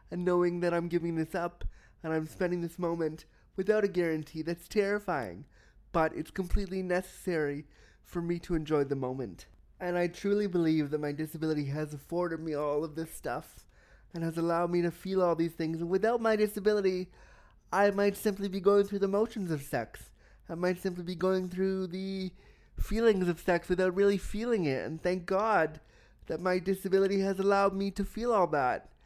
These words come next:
And so I am okay with being a little bit of a clingosaur. I'm all right with being a little bit of a fuckling. I'm okay with all of that because it's allowed me to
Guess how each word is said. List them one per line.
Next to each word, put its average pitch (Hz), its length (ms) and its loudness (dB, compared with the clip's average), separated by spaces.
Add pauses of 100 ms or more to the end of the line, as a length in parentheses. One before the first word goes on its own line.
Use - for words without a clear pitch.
(360)
And 196 200 -2
so 208 380 6
I 214 360 4
am 214 180 4
okay 220 420 0
with 196 220 0
being 160 200 -2
a 156 40 2
little 151 160 2
bit 143 100 0
of 139 60 4
a 139 40 -2
clingosaur. 139 800 -4 (400)
I'm 185 120 -2
all 202 80 6
right 196 180 6
with 202 140 2
being 196 180 -2
a 196 40 2
little 190 160 2
bit 180 100 2
of 170 80 -2
a 180 60 -2
fuckling. 180 640 -2 (360)
I'm 208 140 -2
okay 208 200 -2
with 202 180 -2
all 214 240 2
of 190 100 -4
that 156 260 0
because 190 260 -4
it's 185 120 -6
allowed 190 400 2
me 196 340 -2 (520)
to 190 560 0